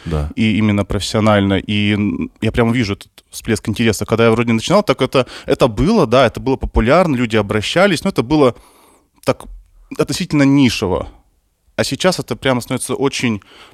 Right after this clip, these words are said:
Speaker 2: популярно и очень мейнстримно, я бы так сказал даже. И многие задаются вопросом, а зачем люди воз-, обращаются к своим корням, к своим истокам.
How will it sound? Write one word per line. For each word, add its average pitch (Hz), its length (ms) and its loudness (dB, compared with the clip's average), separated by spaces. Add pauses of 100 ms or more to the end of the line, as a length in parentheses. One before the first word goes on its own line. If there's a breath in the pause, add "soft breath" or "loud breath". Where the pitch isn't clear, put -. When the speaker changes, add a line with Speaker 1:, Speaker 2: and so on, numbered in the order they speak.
Speaker 2:
популярно 131 580 0
и 110 120 0
очень 110 440 -2 (440 soft breath)
мейнстримно, 120 720 0
я 110 80 0
бы 95 100 -6
так 101 180 -8
сказал 101 420 2
даже. 92 320 0 (300 loud breath)
И 131 80 2
многие 156 240 2
задаются 139 260 -2
вопросом, 131 400 0
а 117 80 0
зачем 123 460 0
люди 98 160 -6
воз-, 101 200 -6
обращаются 110 800 0
к 101 380 0
своим 110 340 -4
корням, 117 380 -2
к - 40 -12
своим 107 220 -2
истокам. 131 480 -2